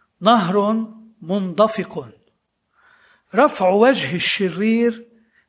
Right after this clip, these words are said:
ليس حسنا لإخطاء الصديق في القضاء.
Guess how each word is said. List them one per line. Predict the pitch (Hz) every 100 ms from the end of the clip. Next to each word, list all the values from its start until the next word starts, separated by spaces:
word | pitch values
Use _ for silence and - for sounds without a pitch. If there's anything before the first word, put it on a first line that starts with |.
| -
ليس | 233 294 -
حسنا | 247 - 233 226 196 196 196 185 190
لإخطاء | 160 220 190 - - 220 220 160
الصديق | - - 190 - 180 202 190 - - _
في | -
القضاء. | 175 - 175 147 170 156 - _